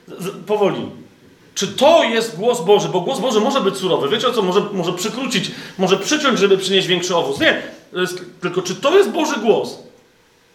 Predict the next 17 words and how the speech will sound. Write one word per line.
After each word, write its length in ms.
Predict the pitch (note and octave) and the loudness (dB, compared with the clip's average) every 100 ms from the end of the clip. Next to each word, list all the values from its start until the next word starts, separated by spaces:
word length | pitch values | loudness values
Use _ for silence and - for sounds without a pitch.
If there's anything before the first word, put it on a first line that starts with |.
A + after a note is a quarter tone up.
| _ _ _ - | _ _ _ -4
Dlaczego 360 | G3+ B3+ D#4+ B3+ | 0 2 2 2
to 60 | |
jest? 140 | G#3+ D#3 | 2 0
Jaki 300 | G3 C#4+ D4 | 2 0 2
owoc 380 | F4+ E4 D4 A#3+ | 0 0 0 -2
się 120 | - | 0
we 100 | F#3 | 2
mnie 160 | F3+ F3 | 2 0
rodzi? 320 | D#3 C#3+ F3 | -2 -4 -2
I 40 | F#3+ | 2
jeżeli 360 | G#3 D4+ B3+ | 2 2 -4
widzę, 400 | G3 C4 F3 E3+ | -6 -4 0 0
wiecie, 420 | A#3 A3+ G3+ E3+ - - | 0 0 2 2 -4 -6
że 80 | F#3 | -6
to 120 | B3 | -4
jest 240 | D4+ - - | -4 -4 0
owoc, 440 | - G#3 G#3 - | 2 4 2 -2